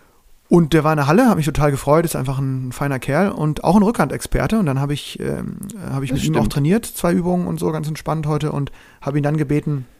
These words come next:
Speaker 1: nach hinten raus einfach auch, um dich ein bisschen mit ins Boot zu holen, ob er mir noch
Speaker 2: Mhm.
Speaker 1: einen kurzen Ball einmal einschmeißen kann und, äh,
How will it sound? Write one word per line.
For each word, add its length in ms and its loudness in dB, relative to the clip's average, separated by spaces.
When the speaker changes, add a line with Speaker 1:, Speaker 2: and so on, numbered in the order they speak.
Speaker 1:
nach 180 -4
hinten 160 0
raus 280 2
einfach 280 -2
auch, 140 -4
um 80 -2
dich 220 -4
ein 60 -2
bisschen 320 -4
mit 100 -4
ins 140 -6
Boot 240 -2
zu 100 -4
holen, 220 0
ob 100 -2
er 60 2
mir 100 2
noch 100 2
Speaker 2:
Mhm. 100 4
Speaker 1:
einen 120 4
kurzen 380 -4
Ball 140 0
einmal 220 2
einschmeißen 440 -2
kann 240 -2
und, 300 -6
äh, 40 -10